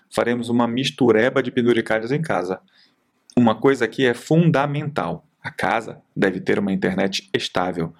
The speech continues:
para que isso não se torne uma dor de cabeça. Começamos pela porta, então.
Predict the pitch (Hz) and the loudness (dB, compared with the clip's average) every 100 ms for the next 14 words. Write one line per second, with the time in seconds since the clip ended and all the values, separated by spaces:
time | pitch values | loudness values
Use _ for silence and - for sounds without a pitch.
0 | _ _ - 92 90 92 101 - 104 107 | _ _ -6 -6 -4 0 0 2 0 2
1 | - - 104 107 107 104 104 113 139 117 | -2 0 0 0 -2 0 0 0 -4 -2
2 | 92 85 - - _ _ _ _ _ - | -4 -2 -6 -8 _ _ _ _ _ -2
3 | 113 107 139 147 147 170 170 123 113 120 | 0 2 0 0 2 0 2 0 0 -6
4 | 113 78 - | -2 -2 -4